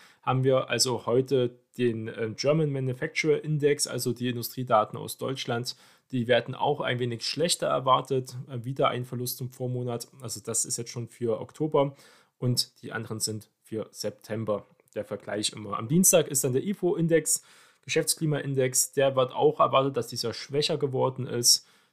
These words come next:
Das ist auch ein Zeichen. Aber auch in Amerika wird am Dienstag die Consumer,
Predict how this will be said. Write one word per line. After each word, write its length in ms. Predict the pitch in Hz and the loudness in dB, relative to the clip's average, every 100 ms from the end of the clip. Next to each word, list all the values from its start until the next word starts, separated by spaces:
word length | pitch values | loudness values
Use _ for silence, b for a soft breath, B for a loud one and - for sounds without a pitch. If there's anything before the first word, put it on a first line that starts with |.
| - | -2
Das 220 | 127 - | 2 2
ist 180 | 139 - | 2 0
auch 180 | - 120 | 0 -2
ein 160 | 123 | -2
Zeichen. 460 | 120 110 110 - 117 | 0 2 0 0 2
Aber 300 | - 131 139 | 4 6 2
auch 200 | 120 123 | 0 -6
in 80 | 123 | -4
Amerika 640 | 120 113 120 139 131 123 117 | -4 -2 -4 -4 -2 -2 -2
wird 120 | 113 | -6
am 160 | 117 | -6
Dienstag 580 | 107 127 135 - 120 113 | -2 2 2 4 2 2
die 100 | - | -4
Consumer, 560 | 120 117 135 135 123 120 | -10 -10 -6 -2 -2 -4